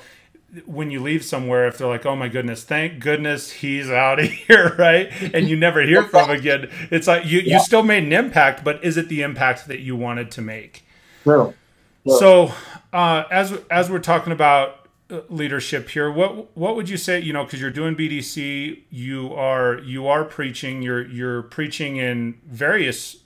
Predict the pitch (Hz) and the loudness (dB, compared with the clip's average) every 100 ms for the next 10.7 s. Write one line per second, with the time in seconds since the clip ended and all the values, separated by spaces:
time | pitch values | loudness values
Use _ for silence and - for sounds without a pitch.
0 | _ _ - 120 117 131 127 120 135 - | _ _ -8 -8 -8 -10 -8 -6 -6 -6
1 | 143 123 - 135 143 139 120 - 180 190 | -8 -8 -6 -4 -2 -4 -10 -4 -4 -4
2 | - 170 185 190 175 165 151 139 135 135 | -6 -4 -4 -6 -6 -6 -6 -4 -4 -6
3 | 107 107 - 139 139 139 135 131 135 120 | -12 -14 -10 -8 -8 -10 -14 -10 -6 -4
4 | 123 120 - _ _ _ _ 123 143 143 | -2 -4 -6 _ _ _ _ -6 -6 -4
5 | 120 131 131 131 120 120 131 131 120 131 | -6 -6 -6 -6 -6 -8 -10 -12 -8 -6
6 | 131 123 - 131 127 113 131 139 - - | -4 -6 -6 -10 -10 -10 -10 -10 -12 -20
7 | 131 170 190 160 156 151 139 135 147 127 | -6 -2 0 2 0 0 -2 -2 -8 -8
8 | - 131 - 120 120 104 185 240 - 185 | -8 -8 -8 -10 -10 -6 -2 -2 -2 -4
9 | 151 170 180 139 123 123 147 160 170 - | -2 -2 -2 -4 -6 -6 -2 -2 -4 -6
10 | 165 151 139 123 127 147 123 | -6 -6 -8 -8 -2 0 -2